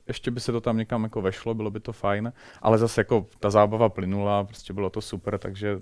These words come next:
dobrý, ale jako tohle je dobrý asi jako si říct, uděláme to a prostě to udělat,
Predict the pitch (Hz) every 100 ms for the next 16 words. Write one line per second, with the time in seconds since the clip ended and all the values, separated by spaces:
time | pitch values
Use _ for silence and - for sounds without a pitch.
0 | - 101 95 117 135 - 160 151 - 104
1 | - 131 127 120 123 120 - - - 113
2 | 117 113 120 117 - 127 113 - - -
3 | - - 113 110 - 117 113 - - -
4 | _ 107 113 117 117 117 117 117 110 98
5 | - 104 113 95 92 87